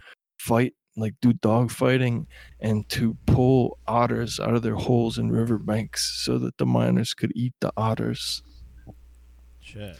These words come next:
Speaker 1: And that's, I mean, those are, and it produces an aggressive dog that doesn't like other dogs or children. But if you train them, they're great, and they're very, they're very cute. You might even say they're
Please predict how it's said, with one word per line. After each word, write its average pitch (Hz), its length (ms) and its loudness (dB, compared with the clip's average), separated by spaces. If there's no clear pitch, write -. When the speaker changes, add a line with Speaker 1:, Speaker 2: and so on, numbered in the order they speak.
Speaker 1:
And 120 160 2
that's, 139 320 2
I 127 40 4
mean, 127 220 4
those 135 240 2
are, 123 160 2
and 131 120 4
it 117 260 4
produces 151 560 2
an 107 160 4
aggressive 110 760 2
dog 113 420 2
that 104 180 -2
doesn't 113 280 0
like 113 240 0
other 117 280 0
dogs 120 580 0
or 117 220 4
children. 135 800 2
But 110 260 0
if 120 120 -4
you 120 80 -4
train 160 320 2
them, 110 360 0
they're 117 140 0
great, 98 380 0
and 107 220 0
they're 110 100 2
very, 117 480 -6
they're 123 120 2
very 107 300 4
cute. - 360 2
You 123 140 2
might 120 180 4
even 120 200 4
say 110 260 2
they're 110 220 2